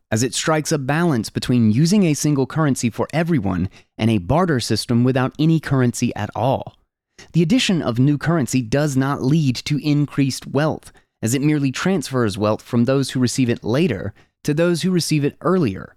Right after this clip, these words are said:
or to the currency issuers. The term Bitcoin maximalism is a descriptive rather than a prescriptive statement of facts.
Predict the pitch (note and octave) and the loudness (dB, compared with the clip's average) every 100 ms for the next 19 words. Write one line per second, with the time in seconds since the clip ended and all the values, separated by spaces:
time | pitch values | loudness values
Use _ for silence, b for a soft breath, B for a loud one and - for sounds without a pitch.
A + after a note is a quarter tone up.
0 | _ - D#3 D3+ D#3 C#3+ - B2 A2+ - | _ 0 0 2 0 0 0 0 0 -2
1 | - C#3+ - F2 - - - _ _ _ | -2 -2 -2 -4 -6 -14 -18 _ _ _
2 | _ _ _ C3+ - A#3 A#3+ G#3 - A2 | _ _ _ -4 0 2 4 2 -2 -6
3 | G#2 F3 - - E3 E3 D#3+ - G#2+ C3+ | -2 -2 -4 -2 0 2 2 2 2 0
4 | - - G2+ F#2+ F2+ F2+ F2 B B B | -4 -2 0 0 -2 -2 -4 B B B
5 | D3+ C3+ C#3 C#3+ C3+ - - G#3 G#3+ - | -2 0 -2 -2 -2 -2 -4 -2 -2 -2
6 | G2 F#2 - b - G#2 C3+ E3 F3 D#3+ | -4 -4 -10 b -6 -2 0 0 0 2
7 | E3 D#3 - E3+ F3+ - - G#2+ - G2 | 2 0 0 0 0 0 -4 -4 -2 -2
8 | - C3 B2 C3+ - A#2 - A2 - - | -2 -2 0 0 0 -4 -4 -8 -8 -14
9 | - | -16